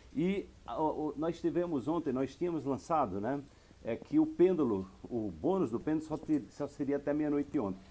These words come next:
Mas foi uma enxurrada hoje, já foram inúmeras pessoas que nos procuraram,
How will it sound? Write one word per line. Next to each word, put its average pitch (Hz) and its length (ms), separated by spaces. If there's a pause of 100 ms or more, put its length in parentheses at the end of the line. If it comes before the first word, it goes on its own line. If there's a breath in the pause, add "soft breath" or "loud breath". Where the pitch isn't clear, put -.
(220 loud breath)
Mas 165 160
foi 190 140
uma 208 180
enxurrada 135 840
hoje, 135 320
já 123 160
foram 147 280
inúmeras 151 600
pessoas 147 500
que 113 80
nos 156 180
procuraram, 107 560